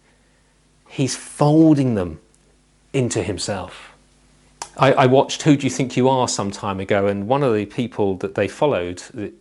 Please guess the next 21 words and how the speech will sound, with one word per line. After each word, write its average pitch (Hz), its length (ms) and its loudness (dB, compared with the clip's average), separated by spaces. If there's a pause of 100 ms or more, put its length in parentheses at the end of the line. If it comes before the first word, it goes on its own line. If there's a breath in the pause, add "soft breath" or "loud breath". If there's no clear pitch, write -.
the 95 120 -10
historical 120 540 0
series, 92 480 -6
was 110 160 -8
Noel 123 400 -2 (240)
Clarke. 117 540 -4 (560 soft breath)
And 117 100 -4
he - 80 -2
went 165 200 4
to 139 80 -8
Trinidad, 101 680 -4 (1040)
and 123 360 -2 (120)
they 135 400 -2 (100)
took - 220 -4
him 180 220 -4
to - 160 -4
a 131 40 -2
church - 760 -2 (340)
where, 127 440 0 (160)
uh, 107 280 -6
he 123 420 -6